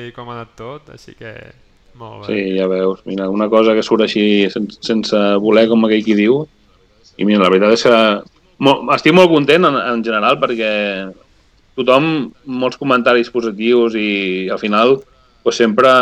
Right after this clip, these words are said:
Speaker 2: pues, és, és agraït, no? Que tothom et vingui a dir, «Hòstia, que molt bé, com ens fas gaudir» i tal, pues, hòstia, sempre,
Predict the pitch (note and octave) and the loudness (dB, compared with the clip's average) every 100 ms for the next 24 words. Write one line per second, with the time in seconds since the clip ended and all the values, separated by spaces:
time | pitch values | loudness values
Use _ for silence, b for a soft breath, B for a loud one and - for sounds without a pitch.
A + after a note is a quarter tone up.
0 | A#2 A2 G2 F#2 F#2+ _ _ _ _ _ | 2 0 0 -2 -6 _ _ _ _ _
1 | A2+ A2+ A2+ B2 A#2 A2 G2+ G#2+ F#2 A2 | -2 -2 -4 0 0 2 0 -2 -4 -4
2 | G2+ F#2+ F#2 F#2 G2+ G#2+ A2+ G#2+ A2 G#2 | -2 -2 -4 -6 -6 -2 0 0 -2 -2
3 | G#2 G2+ F#2+ G#2 G#2 G2+ G#2 A#2+ D3 C3 | -2 -2 -2 -2 -2 -2 -4 -2 -2 0
4 | A2+ A#2 B2 C3 B2+ A#2 A2+ A#2 A#2+ G#2+ | 0 2 2 2 0 -2 -2 -4 0 0
5 | G#2 B2 G#2+ A2 B2+ A2 G2 - G2+ G2 | 4 2 2 0 2 -2 -4 -6 -6 -4
6 | - | 0